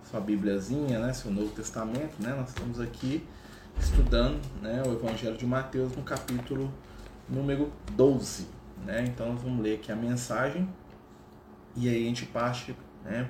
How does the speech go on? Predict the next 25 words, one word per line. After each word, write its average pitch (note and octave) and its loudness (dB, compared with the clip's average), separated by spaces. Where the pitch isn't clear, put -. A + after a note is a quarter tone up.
pra A#2 -6
leitura A2+ -6
e - -8
pro B2 -8
comentário A#2+ -2
do G#2+ -2
Evangelho. A2 -2
Que - 2
importa G2 4
mais G#2 2
a G2+ 4
regra C3 2
ou D3+ 4
aquele G#2 2
para G#2 2
a G#2 0
qual F2+ 2
ela F2+ 0
foi F#2+ -6
criada? - -4
Jesus G#2+ 0
estava C3+ 0
diante B2 0
dos C3+ -2
fariseus, A2+ 0